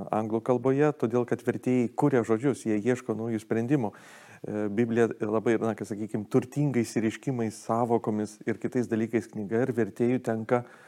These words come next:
dažnai eiti pionieriaus keliu, formuoti netgi kalbą, kurti pagalbinius žodžius, sąvokas ir tai darė ir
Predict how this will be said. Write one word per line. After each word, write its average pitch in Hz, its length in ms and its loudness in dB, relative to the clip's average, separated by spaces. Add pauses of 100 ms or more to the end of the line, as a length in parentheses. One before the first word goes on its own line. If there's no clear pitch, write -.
(240)
dažnai 113 640 0 (340)
eiti 123 300 2
pionieriaus 113 500 2
keliu, 117 540 2
formuoti 117 560 2
netgi 110 260 -2
kalbą, 104 400 2
kurti 127 460 4 (100)
pagalbinius 110 560 0
žodžius, 104 400 -4 (300)
sąvokas 110 580 2
ir 95 140 -2 (340)
tai 117 160 2
darė 104 340 0 (300)
ir 98 160 -6